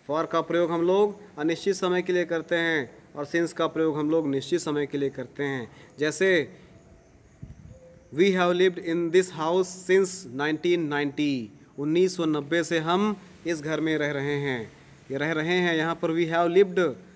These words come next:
यहाँ पर देखिए पास्ट परफेक्ट टेंस, प्रेजेंट परफेक्ट टेंस की बात हो रही है, लेकिन रहा रही रहे का भाव हो रहा है, क्योंकि अभी भी हम यहाँ पर रह रहे हैं, लेकिन इस समय से रह रहे हैं। तो यहाँ पर हमने पढ़ लिया है पहले ही कि भूतकाल में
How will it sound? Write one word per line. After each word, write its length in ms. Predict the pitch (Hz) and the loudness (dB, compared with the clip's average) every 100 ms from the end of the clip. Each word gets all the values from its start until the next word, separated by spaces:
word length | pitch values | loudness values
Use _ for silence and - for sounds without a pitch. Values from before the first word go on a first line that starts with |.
| - - | -18 -8
यहाँ 200 | 143 165 | -4 -2
पर 160 | 170 | -4
देखिए 280 | 160 165 196 | -4 -4 -4
पास्ट 520 | 180 160 170 190 - 220 220 - - - | -4 -2 -2 -2 -4 -6 -6 -18 -16 -6
परफेक्ट 380 | 160 160 208 202 | -4 0 0 2
टेंस, 300 | 196 185 - - | 0 0 -6 -4
प्रेजेंट 320 | 165 190 196 | 0 2 2
परफेक्ट 360 | 180 175 202 190 | 0 0 0 0
टेंस 220 | 190 185 | 0 0
की 120 | 190 | -2
बात 320 | 175 170 170 | 0 2 0
हो 100 | 175 | -2
रही 200 | 175 170 | 0 0
है, 280 | 170 160 131 - - | 0 0 -4 -14 -8
लेकिन 240 | 143 175 | -2 0
रहा 240 | 156 151 160 | 0 0 2
रही 180 | 165 160 | 2 2
रहे 260 | 147 165 | 2 0
का 160 | 165 156 | -2 -4
भाव 300 | 131 135 135 | -4 -6 -6
हो 120 | 127 | -6
रहा 120 | 123 | -8
है, 60 | 120 | -8
क्योंकि 460 | - 139 196 220 220 - - | -10 -6 -4 -2 -4 -12 -12
अभी 240 | 139 170 | -4 0
भी 140 | 208 208 | 2 4
हम 180 | 202 190 | 4 6
यहाँ 200 | 185 180 | 4 2
पर 180 | 185 | 0
रह 160 | 175 165 | 0 0
रहे 200 | 156 160 | -2 -2
हैं, 440 | 151 160 156 143 - - - - - | -2 0 0 -2 -8 -20 -20 -20 -14
लेकिन 420 | 131 180 196 208 196 - - | -6 0 0 0 -6 -18 -12
इस 180 | 143 - | -8 -4
समय 240 | 151 151 | 0 0
से 140 | 147 | 0
रह 140 | 143 131 | -2 -2
रहे 220 | 139 165 | -2 -2
हैं। 320 | 170 175 147 - - - | -2 -4 -8 -12 -20 -6
तो 60 | |
यहाँ 160 | 143 156 | -2 -2
पर 140 | 156 | -2
हमने 220 | 156 151 156 | -2 -2 -2
पढ़ 180 | 165 | -2
लिया 240 | 170 190 196 | 2 4 4
है 80 | 196 | 0
पहले 320 | 185 175 190 | 0 0 2
ही 260 | 202 208 | 4 2
कि 380 | 202 - - - | -2 -10 -14 -10
भूतकाल 580 | 156 160 196 - 180 180 | -4 2 2 2 0 2
में 440 | 180 185 175 - | 2 0 0 -4